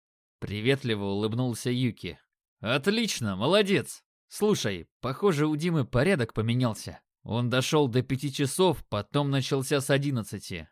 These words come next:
Твой, скорее всего, начнется против часовой, но когда дойдет до выстрела с шести часов,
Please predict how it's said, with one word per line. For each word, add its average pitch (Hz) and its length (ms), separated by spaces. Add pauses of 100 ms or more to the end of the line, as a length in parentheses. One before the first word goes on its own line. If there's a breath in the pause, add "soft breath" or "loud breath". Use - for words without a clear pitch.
(220)
Твой, 156 340
скорее 110 420
всего, 113 380
начнется 147 560
против 156 500
часовой, 117 540
но 117 160
когда 131 320
дойдет 131 360
до 123 140
выстрела 135 480
с 120 60
шести 135 400
часов, 147 520